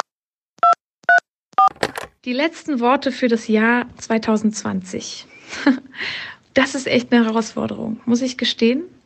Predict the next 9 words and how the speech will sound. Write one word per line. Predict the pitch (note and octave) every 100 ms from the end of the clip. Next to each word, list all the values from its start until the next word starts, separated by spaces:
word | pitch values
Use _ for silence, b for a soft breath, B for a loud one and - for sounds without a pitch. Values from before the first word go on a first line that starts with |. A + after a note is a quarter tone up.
| B B B B B B B B _
Ähm, | A#3 A#3 A#3+ A#3 A3
weil, | A3+ A#3 D4+ F4 C#4+
wenn | B3+ C4
wir | C4
so | A#3+ B3 -
auf | A#3+ A#3
das | A#3+ A#3+
Jahr | A#3 C4+
zurückgucken, | C#4 A#3 C4+ C#4 A#3+ A#3 C4 C#4+